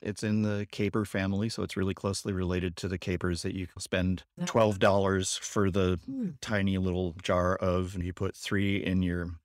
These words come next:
Speaker 1: salad, and it, it's like an extravagance.
Speaker 2: I was just looking at creosote caper recipes this week, so now <laughs> I'm gonna be looking for bladder pod caper recipes.
Speaker 1: The bladder pod,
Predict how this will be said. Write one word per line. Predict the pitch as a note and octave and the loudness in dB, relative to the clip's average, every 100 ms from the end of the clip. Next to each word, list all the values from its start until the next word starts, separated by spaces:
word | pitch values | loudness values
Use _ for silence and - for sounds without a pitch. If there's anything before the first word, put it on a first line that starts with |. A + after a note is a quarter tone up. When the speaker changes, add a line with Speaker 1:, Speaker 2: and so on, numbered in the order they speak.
| - | -10
Speaker 1:
salad, | - F2+ F2 E2+ E2+ | -2 -2 0 -2 -2
and | E2+ E2+ | -2 -2
it, | E2+ F2+ _ - - | -4 -8 _ -20 -14
it's | E2+ E2 E2 | -8 -8 -6
like | D#2+ E2+ | -6 -4
an | E2+ | -6
extravagance. | E2+ - F2 D#2+ E2+ E2 - _ - | -6 -4 -4 -4 -6 -8 -14 _ -10
Speaker 2:
I | |
was | F3 E3+ | -8 -6
just | F3 E3+ | -6 -6
looking | E3+ F3 | -4 -4
at | D3+ | -4
creosote | - F3 G3 G3 D#3+ - | -6 -4 -4 -4 -6 -6
caper | - F3 - D#3 | -8 -8 -6 -6
recipes | C3+ C3 - - C3 B2 B2 - _ C#3+ | -4 -8 -10 -10 -8 -8 -8 -14 _ -8
this | B2+ | -8
week, | C3+ A#2 C3 - - | -6 -6 -6 -14 -20
so | - D3 | -8 -4
now | D3 D#3 D#3 | 0 2 2
<laughs> | |
I'm | E3 F3 | 4 4
gonna | F#3 G3+ G#3 | 4 4 4
be | F#3 | 4
looking | G3+ F#3 - D#3+ | 4 2 0 -4
for | - E3+ | -2 0
bladder | F3+ G#3+ G3+ F3+ | 6 6 6 4
pod | - D#3+ D3+ | 2 2 2
caper | - D#3+ D#3 D#3 | 0 0 2 2
recipes. | D3+ D3 D3+ C#3+ D3 D3+ - - | 0 -2 -6 -4 -4 -4 -6 0
Speaker 1:
The | A2 A2 - - | 2 0 -2 -6
bladder | G#2+ A2+ C#3+ E3 | 2 6 6 4
pod, | D3 C#3+ B2+ C3 | 4 4 4 0